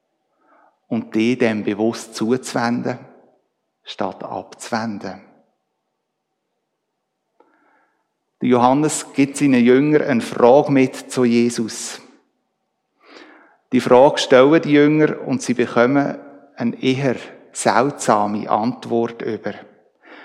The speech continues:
Jesus sagt nämlich auf die Frage, die sie ihm stellen, nicht einfach, „Ich schaue den schon“, oder „Ich bis, ich bin der Messias“. Er erklärt sich nicht, sondern er gibt ihnen wie eine Aufgabe,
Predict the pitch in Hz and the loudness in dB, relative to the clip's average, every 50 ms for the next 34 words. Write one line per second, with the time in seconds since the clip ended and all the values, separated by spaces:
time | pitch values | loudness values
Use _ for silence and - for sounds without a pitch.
0 | - - _ _ _ _ 123 131 147 143 156 131 - 143 131 147 165 - 151 147 | -20 -20 _ _ _ _ 2 2 2 2 0 2 4 6 6 6 4 4 4 4
1 | 143 143 135 139 123 - - 139 123 - - - 117 - - 117 117 120 147 151 | 4 4 4 0 -2 -2 -4 -6 -6 -6 -4 -6 -4 0 2 4 6 6 6 4
2 | - - 123 123 - 127 120 117 113 113 110 - - - 120 123 127 127 120 117 | 4 2 0 0 2 2 4 4 4 2 0 -2 2 4 6 6 6 6 4 4
3 | 110 113 135 131 139 135 131 131 127 - 127 117 - - - - - - - - | 4 4 2 4 4 4 4 4 4 2 2 0 0 -4 -12 -16 -18 -20 -20 -20
4 | - - - 131 131 127 127 123 120 120 110 110 - - 107 104 101 - - 123 | -18 -8 -4 0 0 2 4 6 6 6 6 4 2 2 2 2 0 2 2 2
5 | 127 127 135 139 139 131 - - - - - - - 160 110 107 - 110 - - | 4 4 4 2 0 -4 -10 -18 -20 -20 -20 -16 -8 -6 -4 -2 -2 -2 -4 -6
6 | - - - - - - - 135 127 123 120 135 135 160 151 - - - - - | -12 -20 -20 -20 -14 -6 -2 -2 -2 2 4 4 4 4 2 0 -6 -10 -8 -6
7 | 123 113 107 120 113 117 113 104 104 104 95 - - - 117 127 135 135 131 135 | -4 0 2 2 2 2 0 0 0 -2 -4 -6 -8 -4 -2 0 0 2 0 -2
8 | 135 - - - - - - _ _ _ _ _ _ _ _ - 139 123 104 104 | -4 -8 -12 -12 -14 -16 -18 _ _ _ _ _ _ _ _ -4 -2 0 0 -2
9 | 92 - - - - 107 101 98 101 113 123 - - - 156 139 - 127 123 123 | -2 -6 -8 -6 -2 0 2 4 4 2 2 0 -2 -4 -4 -2 -2 -2 -2 0
10 | 131 143 143 - - - - - - _ _ _ _ _ _ _ _ _ - - | -2 -2 -4 -8 -16 -20 -20 -20 -20 _ _ _ _ _ _ _ _ _ -20 -20
11 | _ - - 120 113 120 135 143 139 147 147 156 160 156 - - - - - - | _ -2 2 2 4 4 2 0 0 0 0 -2 -4 -8 -12 -18 -20 -20 -20 -20
12 | - _ _ _ _ - - - - 127 120 117 - - 110 101 107 117 127 127 | -20 _ _ _ _ -14 -14 -6 -2 -2 -2 -2 -2 -4 -6 -4 -2 -2 0 0
13 | 117 110 110 117 127 127 - - - - 113 101 95 87 - - | 0 0 -2 -4 -4 -6 -10 -12 -8 -4 -4 -4 -4 -6 -8 -14